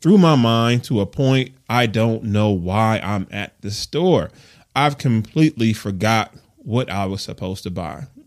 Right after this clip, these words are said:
To this day, thinking about that conversation bothers me a bit still. I can't make any excuses for her from her point of view on how she saw me.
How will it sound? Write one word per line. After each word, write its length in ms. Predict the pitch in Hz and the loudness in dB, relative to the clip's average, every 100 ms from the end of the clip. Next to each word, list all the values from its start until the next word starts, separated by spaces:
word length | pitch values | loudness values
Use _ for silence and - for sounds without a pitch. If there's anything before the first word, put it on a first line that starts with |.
| - _ _ _ - | -20 _ _ _ 0
To 140 | 240 | 2
this 220 | 240 240 160 | 4 4 4
day, 380 | 127 120 135 | 2 4 2
thinking 380 | 143 - 202 180 | 0 2 2 2
about 440 | 131 123 120 110 110 | 2 2 2 0 -2
that 280 | 120 - | -2 -2
conversation 800 | - 135 120 123 120 117 117 107 | -4 -2 0 0 0 -2 -2 -4
bothers 460 | 92 110 117 107 101 | 0 0 0 -2 -2
me 180 | 107 95 | -2 -2
a 60 | |
bit 280 | 87 101 - | -4 -6 -6
still. 380 | - 92 60 - _ _ _ _ _ - | -8 -8 -10 -14 _ _ _ _ _ -8
I 100 | - | 0
can't 280 | 202 185 | 2 2
make 280 | 156 151 - 123 | 4 2 0 2
any 220 | 156 190 | 4 4
excuses 480 | 180 185 175 147 - | 2 0 -2 -4 -4
for 220 | 151 143 | -2 0
her 400 | 117 110 156 160 | 2 2 0 -4
from 280 | - 127 110 | -8 -4 -2
her 340 | 104 139 151 170 | 0 2 2 0
point 340 | - 135 123 | -2 0 0
of 100 | 117 | 0
view 320 | 110 135 131 | 2 4 4
on 200 | 107 107 | 2 -4
how 240 | 104 101 107 | -4 -4 -4
she 180 | 156 | -4
saw 300 | 143 180 220 | -2 0 -2
me. 220 | 107 113 | -2 -6